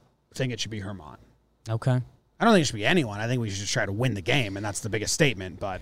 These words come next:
Speaker 2: Yeah, I, I do think there's a little bit of, you know, Germán's kind of been on everyone's shit list, and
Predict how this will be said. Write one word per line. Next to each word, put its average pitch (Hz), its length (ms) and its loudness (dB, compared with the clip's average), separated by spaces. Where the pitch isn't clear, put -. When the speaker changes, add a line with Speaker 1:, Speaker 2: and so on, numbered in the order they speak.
Speaker 2:
Yeah, 180 500 8
I, 151 100 10
I 151 40 10
do 160 340 10
think 175 420 6
there's 151 380 8
a 143 60 8
little 147 260 8
bit 139 220 6
of, 131 560 4
you 135 120 4
know, 123 200 4
Germán's 123 500 4
kind 131 220 2
of 117 80 0
been 127 120 2
on 123 160 2
everyone's 120 600 0
shit - 320 2
list, 117 460 -2
and 107 300 -6